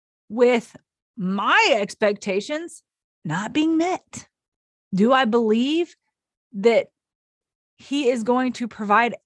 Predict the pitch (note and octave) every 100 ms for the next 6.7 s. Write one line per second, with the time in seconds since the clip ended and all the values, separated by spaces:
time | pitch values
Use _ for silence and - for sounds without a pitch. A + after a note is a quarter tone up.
0 | - A#3 A3 B3 C4 A#3+ B3 A#3 A3+ A#3
1 | A3+ A#3 - G3 G3+ A3 D4 D4 _ _
2 | _ _ _ _ _ - A4+ F5 D#5+ -
3 | _ _ _ _ _ - A3+ A#3+ A#3 A3+
4 | A3+ A#3 A3 F#3 G#3+ C#4+ - _ _ _
5 | _ F#4 G#4 B4 C5+ - _ _ _ _
6 | _ F3+ D#4 A#4 C#5+ C5